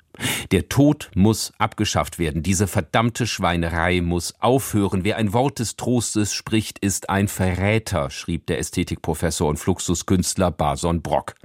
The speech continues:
Treffender kann die unerhörte Begebenheit kaum beschrieben werden, die in einfallende Dämmerung ebenso spröde wie konzis poetisiert wird.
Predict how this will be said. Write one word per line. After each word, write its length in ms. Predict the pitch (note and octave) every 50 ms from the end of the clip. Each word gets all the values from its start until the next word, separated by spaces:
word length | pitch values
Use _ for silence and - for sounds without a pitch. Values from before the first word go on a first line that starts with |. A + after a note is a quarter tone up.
| - - - - - - - - -
Treffender 560 | - - - F#2+ F2 - - E2 C#2 C#2 C2
kann 240 | - - - F2+ F2+
die 140 | F2 G2+ -
unerhörte 640 | - C#3 B2+ C3 B2 E2 F#2+ F#2 F#2+ F#2+ F#2+ - -
Begebenheit 680 | D#2+ - D#2+ - F#2 F#2 D2+ D2 D2 D2+ D#2+ - -
kaum 260 | - - G#2+ G#2+ A2+ A2
beschrieben 480 | A2 G2+ - - B2+ A#2 G2+ F#2 E2
werden, 300 | D#2 F#2 F#2 F#2+ F2+ A2
die 180 | F#2+ G#2+ A2+ -
in 140 | A2 A2 G#2+
einfallende 800 | - - A2 A2+ A#2+ C3+ C3 - - A#2 A2+ A2+ A2+ A2+ A2 G#2
Dämmerung 540 | F#2 A2+ A2+ A2+ G2 F2+ E2+ G#2 A#2 A#2 - - - - - - - -
ebenso 360 | C3 B2 B2 B2+ A2+ - G#2+
spröde 640 | - - - - A2+ B2+ C3+ C#3 D3+ D#3 E3+ D3+ C3+
wie 80 | B2
konzis 680 | - - - G#2 F#2 E2+ - - - A#2+ A2+ A2 - -
poetisiert 680 | - - G#2 C2 F#2 - - G2 F#2 F2+ D#2 - -
wird. 240 | B1+ B1 C2+ - -